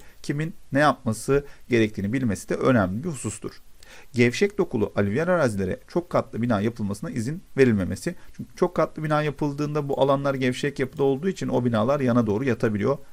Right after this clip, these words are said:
devrilebiliyor. Deprem sonrasında mücadele edecek ekiplerin önceden hazırlanması, en iyi şekilde hazırlanması gerekiyor ve zararları en aza indirebiliyoruz. O yüzden doğru cevabımızın B şıkkı olduğunu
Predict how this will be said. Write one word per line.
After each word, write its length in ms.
devrilebiliyor. 640
Deprem 360
sonrasında 560
mücadele 540
edecek 300
ekiplerin 400
önceden 400
hazırlanması, 920
en 120
iyi 120
şekilde 380
hazırlanması 800
gerekiyor 500
ve 120
zararları 420
en 100
aza 280
indirebiliyoruz. 760
O 100
yüzden 280
doğru 200
cevabımızın 640
B 300
şıkkı 300
olduğunu 500